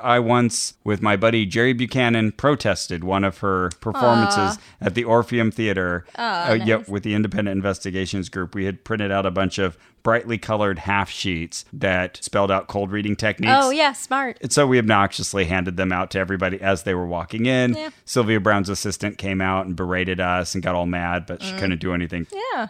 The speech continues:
Speaker 1: So
Speaker 2: Good for you and
Speaker 1: good,
Speaker 2: Jerry.
Speaker 1: good memories. But Sylvia Browne, yes, she would regularly appear on the Montel Williams show. And
Speaker 2: Yes.
Speaker 1: she, I don't know, she was just kinda like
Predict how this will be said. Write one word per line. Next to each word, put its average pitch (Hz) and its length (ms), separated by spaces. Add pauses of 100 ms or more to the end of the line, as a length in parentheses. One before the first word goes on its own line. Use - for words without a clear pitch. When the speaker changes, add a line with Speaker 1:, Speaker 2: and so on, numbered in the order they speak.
Speaker 1:
So 190 380
Speaker 2:
Good 196 200
for 202 120
you 190 160
and 190 80
Speaker 1:
good, 127 180
Speaker 2:
Jerry. 185 220 (100)
Speaker 1:
good 123 220
memories. 98 600 (300)
But 160 340 (260)
Sylvia 160 420
Browne, 87 320
yes, 104 220
she 127 220
would 123 260 (260)
regularly 160 640
appear 120 380
on 104 340
the 101 80
Montel 104 540
Williams 101 400
show. 92 480 (220)
And 104 440
Speaker 2:
Yes. - 320 (120)
Speaker 1:
she, 117 600 (160)
I 123 160
don't 135 120
know, 131 100
she 120 160
was 110 140
just 123 180
kinda 127 180
like 110 220